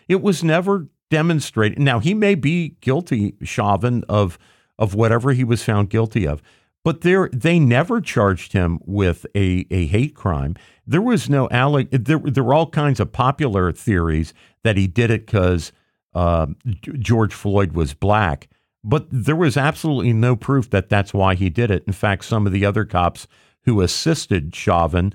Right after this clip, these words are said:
were themselves minorities. So this whole thing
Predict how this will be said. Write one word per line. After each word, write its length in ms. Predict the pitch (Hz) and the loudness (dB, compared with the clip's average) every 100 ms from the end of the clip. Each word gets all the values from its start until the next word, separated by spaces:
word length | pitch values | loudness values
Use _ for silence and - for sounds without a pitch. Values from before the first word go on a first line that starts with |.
| _ | _
were 160 | - 156 | -2 0
themselves 600 | 165 156 - 180 214 - | 2 0 0 0 0 -2
minorities. 720 | 92 85 76 53 50 - _ _ _ _ _ _ _ | -2 0 -2 -8 -16 -20 _ _ _ _ _ _ _
So 180 | 175 | -2
this 240 | 156 240 - | 0 0 -2
whole 360 | - 277 302 | -2 2 2
thing 580 | 302 - 247 269 143 104 | 0 -4 0 2 2 0